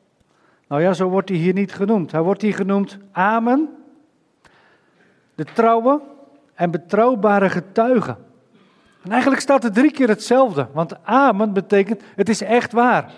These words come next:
En trouw betekent: "Ja, ik, ik blijf trouw, ik, ik, ik blijf hetzelfde." De betrouwbare getuige.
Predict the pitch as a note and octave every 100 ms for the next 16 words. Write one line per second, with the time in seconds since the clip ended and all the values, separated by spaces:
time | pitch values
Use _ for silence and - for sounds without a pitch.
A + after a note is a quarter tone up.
0 | - - - _ - _ - _ - -
1 | - _ _ _ _ - D3+ A3+ B3+ A3
2 | G#3 B3+ G3+ F3+ F3+ F3 E3+ G#3 - -
3 | F3+ D#3 D#3 E3 D#3+ F#3 E3+ D3 C#3+ -
4 | G#3+ A#3+ E3+ D3+ F3 D#3+ - D#3 E3 D#3+
5 | F#3+ - C4 B3 E3+ D3+ D#3+ F3 - B3
6 | B3 G3 A3 G#3 G3+ G3+ - A#3 C4+ -